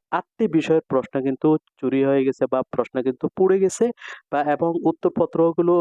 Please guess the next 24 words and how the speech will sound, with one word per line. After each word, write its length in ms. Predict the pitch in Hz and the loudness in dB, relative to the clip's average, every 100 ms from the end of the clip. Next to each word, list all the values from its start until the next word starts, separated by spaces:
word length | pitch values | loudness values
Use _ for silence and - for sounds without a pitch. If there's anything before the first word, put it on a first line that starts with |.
| 160 | 2
আহ, 120 | 143 135 135 131 | 0 -2 -2 0
অনেকগুলো 420 | 139 143 - 151 147 | 0 -2 -2 0 0
উত্তরপত্র 460 | - 131 131 - 143 | 0 -2 -2 -2 -2
কিন্তু, 280 | 147 147 147 143 | -2 -2 0 0
আহ, 300 | 143 131 123 | 0 0 0
পুড়ে 320 | 120 - 131 123 | -2 0 2 2
গেছে। 260 | 123 - 196 - - - | 0 0 -2 -4 -16 -12
সেই 180 | - 214 | 0 0
ক্ষেত্রে 340 | 214 202 - 214 | 0 -4 -2 -2
তারা 220 | 180 175 | 0 -2
চূড়ান্তভাবে 880 | - - 190 196 208 - 190 165 170 190 190 | -2 0 2 2 -2 -2 0 0 0 0 0
আরেকটি 420 | 139 143 - 165 165 - | -2 -2 -4 -2 0 0
পরীক্ষা 380 | 135 131 - 135 | 0 0 -2 -2
নিতে 320 | 113 123 170 | 0 0 0
গেলে, 220 | 170 170 | 2 0
আহ, 600 | 208 - - _ - 131 123 | 0 -4 -20 _ -6 -2 -2
বাকি 220 | 135 - | -4 -4
বিষয়গুলো, 500 | 131 143 170 156 170 175 175 | -4 -2 0 0 2 2 0
অধিকাংশ 400 | 139 156 165 151 160 - | -2 -2 -4 -2 -4 -2
বিষয়েরই 500 | 127 - 160 165 180 | -2 2 2 4 2
কিন্তু 280 | - 147 151 | 0 -4 -4
পরীক্ষা 440 | - 135 127 - 139 | -2 -2 -2 -4 -2
হয় 180 | 127 135 | -2 -2
নাই। 160 | 180 | -2